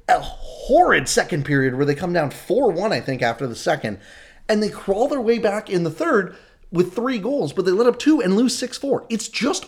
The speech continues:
unacceptable. And this is not the Tampa Bay Lightning team of old. This team has also been getting outplayed at times and has Jonas Gustafsson, not, yes, Jonas Gustafsson in net. Uh,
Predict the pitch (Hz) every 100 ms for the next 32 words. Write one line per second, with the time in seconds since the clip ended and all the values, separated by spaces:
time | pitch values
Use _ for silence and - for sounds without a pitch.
0 | - 175 285 240 - - 208 - - -
1 | - _ _ 196 247 - 214 131 143 240
2 | 151 156 180 160 147 151 147 160 131 135
3 | 151 117 135 110 - - - 254 - 240
4 | 208 147 208 403 - 110 123 123 120 117
5 | 110 117 110 101 127 117 131 - - -
6 | 233 190 226 233 - - _ _ 151 277
7 | 349 196 277 339 202 147 160 127 123 220
8 | 262 - - - 220 277 - 359 453 415
9 | 262 277 247 - 147 135 135 85 - -
10 | - _ _ _ - -